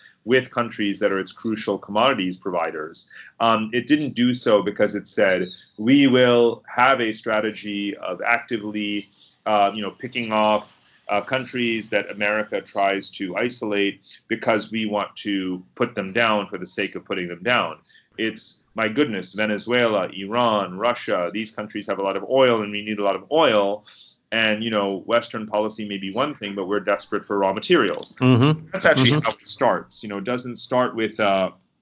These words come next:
Speaker 1: make them love democracy so they'll buy Chiquita bananas, you know, like,
Speaker 2: Right,
Speaker 1: it's
Speaker 2: right.
Speaker 1: a different <laughs> kind of thing.
Speaker 2: <laughs>
Speaker 1: But there is an evolution to these things over history in which you start with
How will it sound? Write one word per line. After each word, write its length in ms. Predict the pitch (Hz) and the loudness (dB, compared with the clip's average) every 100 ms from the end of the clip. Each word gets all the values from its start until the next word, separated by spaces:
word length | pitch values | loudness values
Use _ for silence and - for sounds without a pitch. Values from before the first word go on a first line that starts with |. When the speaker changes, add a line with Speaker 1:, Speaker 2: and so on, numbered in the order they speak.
| _ _ _ - - | _ _ _ -20 -4
Speaker 1:
make 280 | 117 123 - | 0 0 0
them 180 | 117 113 | -4 -2
love 240 | 113 107 | 0 -2
democracy 640 | 104 107 107 107 104 107 101 | -2 -2 -2 -4 -8 -6 -6
so 160 | 95 101 | -4 -2
they'll 160 | 98 | -2
buy 240 | 95 98 95 | 2 0 0
Chiquita 420 | 104 - 110 95 | -6 -8 -4 -2
bananas, 680 | 90 104 107 82 76 - 104 | 0 0 0 -2 -8 -12 -6
you 60 | |
know, 160 | 92 92 | -4 4
like, 120 | 120 | 6
Speaker 2:
Right, 220 | 113 113 _ 135 | 6 2 _ -2
Speaker 1:
it's 120 | 117 | 0
Speaker 2:
right. 80 | 110 | -2
Speaker 1:
a 40 | - | -6
different 360 | 120 127 110 | -8 -6 -6
<laughs> 60 | - | -2
kind 240 | 135 113 | 0 2
of 160 | 107 95 | -2 -4
thing. 280 | 120 92 - - - | -4 -4 -6 -12 -10
Speaker 2:
<laughs> 200 | - - | -14 -2
Speaker 1:
But 240 | 135 123 | -2 2
there 200 | 135 135 | 4 6
is 240 | 143 180 156 | 4 0 -2
an 180 | 127 - | -6 -4
evolution 840 | 113 104 104 104 151 185 - 98 | -4 -2 -4 -2 -4 -4 -4 -6
to 120 | 95 | -4
these 280 | 92 92 90 | -2 -2 -4
things 340 | 95 90 87 - | -4 -6 -6 -4
over 320 | 95 90 87 | -2 0 0
history 600 | 92 - 92 90 82 80 | -2 -4 -2 0 0 -2
in 160 | 98 95 | -2 2
which 300 | 92 90 - | 2 0 -4
you 100 | 95 | -4
start 420 | - 110 107 107 | -2 4 4 4
with 320 | 101 98 95 | 2 2 2